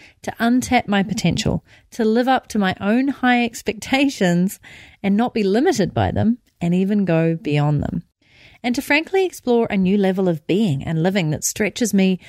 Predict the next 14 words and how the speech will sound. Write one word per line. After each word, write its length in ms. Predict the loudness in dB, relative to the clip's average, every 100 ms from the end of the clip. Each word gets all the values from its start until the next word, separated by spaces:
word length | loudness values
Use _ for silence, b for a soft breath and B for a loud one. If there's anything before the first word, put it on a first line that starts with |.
| B -6
to 100 | 0
moments 400 | 2 2 0 -6
of 180 | -10
pure 240 | -2 0 2
joy, 440 | 2 2 2 0 -4 b b -4
lots 420 | 0 0 0 -2
of 120 | 0
discomfort, 640 | 0 -2 -2 -4 0 -2 -2 _ -4
and 120 | -2
a 60 | 0
whole 220 | 2 2
lot 120 | 2
of 60 | 0
fun. 400 | 0 0 -2